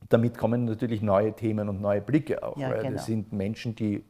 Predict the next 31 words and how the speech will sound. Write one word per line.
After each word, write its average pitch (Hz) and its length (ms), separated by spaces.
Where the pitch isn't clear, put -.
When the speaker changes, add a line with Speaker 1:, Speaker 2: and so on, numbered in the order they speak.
Speaker 1:
Blicke 113 320
haben, 110 180
die, 104 220
Speaker 2:
Natürlich. 151 560
Speaker 1:
die 123 80
Besson 120 600
und 117 180
Manow 120 580
und 139 100
Speaker 2:
Genau. 135 140
Speaker 1:
Heiner 131 300
Müller 139 320
nicht 135 300
haben 107 260
hätten 104 280
Speaker 2:
Ja, 139 120
Speaker 1:
können. - 400
Speaker 2:
natürlich, 139 560
Speaker 1:
Ja, - 240
Speaker 2:
genau. 131 300
Speaker 1:
ja, 135 60
Speaker 2:
Ja. 131 260
Speaker 1:
ja. - 100
Speaker 2:
Das 131 160
ist - 100
die 139 140
neue 139 320
Welt, 143 280
ja, 139 200
klar. 135 320
Speaker 1:
Also, 165 440